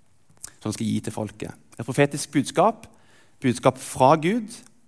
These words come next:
til oss, til mennesker. Det budskapet som Jesaja kom med, det advarte, formante og utfordret det folket, som gjorde han upopulær. Men samtidig kom Jesaja med et budskap om håp,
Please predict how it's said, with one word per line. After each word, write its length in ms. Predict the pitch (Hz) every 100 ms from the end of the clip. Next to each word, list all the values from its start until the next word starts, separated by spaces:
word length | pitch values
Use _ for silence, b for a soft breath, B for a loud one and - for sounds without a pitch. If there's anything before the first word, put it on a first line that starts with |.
| _ _ -
til 160 | - -
oss, 300 | - - - _ _ _ _ -
til 160 | 107
mennesker. 400 | 98 - - - - _ _ _ _ _ _ _ _ _ B B B B
Det 140 | 160
budskapet 480 | 175 147 170 175 175
som 340 | - 143 139 135 131
Jesaja 320 | 131 - 123
kom 160 | 120 113 117
med, 140 | 110
det 100 | 110
advarte, 720 | - 113 117 123 123 - 123
formante 640 | 113 113 107 110 - 110 104
og 240 | 98 101 b b b
utfordret 560 | 143 147 - 139 113 110
det 80 | -
folket, 400 | 110 - - - - _ _ _ _ _ _ _ _ _ - b -
som 140 | 135
gjorde 200 | 127 123
han 180 | 127 -
upopulær. 560 | 202 156 - - - - _ _ b b b b b b
Men 160 | 143
samtidig 380 | 185 - 196 220
kom 180 | - 165
Jesaja 460 | 160 156 139 143 139
med 220 | 131 139
et 220 | - - - _ _
budskap 600 | 147 - - 151 220 - - _ -
om 140 | 110
håp, 400 | 120 185 285 -